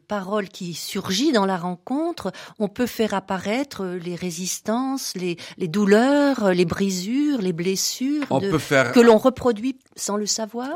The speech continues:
Speaker 2: Ou qu'on ne veut pas reproduire,
Speaker 1: Ou qu'on ne
Speaker 2: dont,
Speaker 1: veut pas
Speaker 2: qui
Speaker 1: reproduire.
Speaker 2: apparaît dans les résistances.
Speaker 1: Oui, la notion de résistance est
Speaker 2: Est, est
Speaker 1: fondamentale.
Speaker 2: fondamentale.
Speaker 1: Vous le dites que ce lieu
Speaker 2: Fondamentale.
Speaker 1: permet,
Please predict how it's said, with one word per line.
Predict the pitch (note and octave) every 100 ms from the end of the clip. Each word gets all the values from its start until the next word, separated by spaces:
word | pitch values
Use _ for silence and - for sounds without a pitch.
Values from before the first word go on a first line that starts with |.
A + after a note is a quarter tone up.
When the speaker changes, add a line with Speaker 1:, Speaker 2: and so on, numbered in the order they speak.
| F4
Speaker 2:
Ou | G#3 A3
qu'on | E3 D#3
ne | C#3
veut | A2+ B2+ B3+
pas | - - A#3 A#3
reproduire, | E3 - B2+ G#2+ F3+ E4 F4 -
Speaker 1:
Ou |
qu'on | G3+
ne |
Speaker 2:
dont, | E3+ F3
Speaker 1:
veut | F#3
pas | - A3+
Speaker 2:
qui | A#3
Speaker 1:
reproduire. | A3 C3+ B2+
Speaker 2:
apparaît | F3+ G2+ A#2 B3+
dans | A#3+ E3+
les | C#3+ C3+
résistances. | C3+ B2 A#2 - A#3+ E4 D4 A2+ - - - - _ -
Speaker 1:
Oui, | G3
la | F#3
notion | F#3+ G3+ A3+
de | G#3
résistance | F#3 F3 F3+ - F#3+ -
est |
Speaker 2:
Est, |
est | F3+
Speaker 1:
fondamentale. | F3+ E3+ B2+ C3
Speaker 2:
fondamentale. | A2+ D3 - G2 A2 - A3+ G#3+ F#2
Speaker 1:
Vous | F2+
le | E3+
dites | E3 G3+ D#3+
que | F#3+
ce | -
lieu | G3 F3+ F#3+
Speaker 2:
Fondamentale. | A#3 B3 G3+ G#3+ F#3+
Speaker 1:
permet, | E3 G#3+